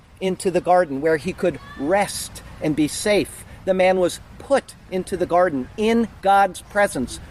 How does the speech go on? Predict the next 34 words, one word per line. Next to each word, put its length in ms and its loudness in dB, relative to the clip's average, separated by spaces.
where 160 2
he 40 -2
could 160 -8
have 180 -2
fellowship 520 -2
with 160 -8
God." 280 0
The 100 2
word 420 4
for 200 -2
put 420 -2
in 180 0
verse 400 2
fifteen 560 -2
is 200 -4
the 100 -2
Hebrew 340 0
word 300 2
yanach. 640 2
It's 160 -4
a 80 0
completely 500 -2
different 380 -4
word 300 2
than 120 -2
the 80 0
one 220 0
used 260 -2
in 80 -2
verse 240 -2
eight, 200 0
which 200 -4
was 220 -2
sum. 480 0